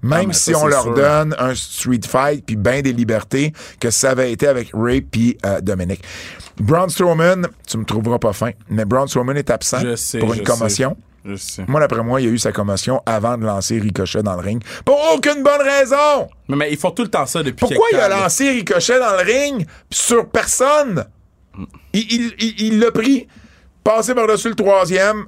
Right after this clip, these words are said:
Speaker 1: il est arrivé à terre, il a fait une roulade, il a rien arrivé. Fait que d'après moi, il y avait déjà sa commotion.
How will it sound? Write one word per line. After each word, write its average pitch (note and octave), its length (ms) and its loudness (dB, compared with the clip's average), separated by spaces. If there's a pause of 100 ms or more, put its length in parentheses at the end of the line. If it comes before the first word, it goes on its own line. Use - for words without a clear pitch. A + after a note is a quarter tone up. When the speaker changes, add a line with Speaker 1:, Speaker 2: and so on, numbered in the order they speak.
Speaker 1:
il C#3+ 100 0
est D#3 80 2
arrivé F3 260 2
à F#3+ 140 -2
terre, F#3+ 220 2
il G3 60 0
a F3+ 40 -4
fait E3 160 -4
une E3 60 -2
roulade, D3+ 560 0 (160)
il B2 80 0
a B2+ 40 0
rien C3 180 -2
arrivé. A2+ 340 -2 (1120)
Fait - 80 -6
que F#2 40 -6
d'après G2+ 220 -4
moi, A#2+ 140 -2
il - 20 0
y - 20 0
avait G#2 120 0
déjà F#2+ 220 -2
sa G#2 120 -2
commotion. E2+ 380 -8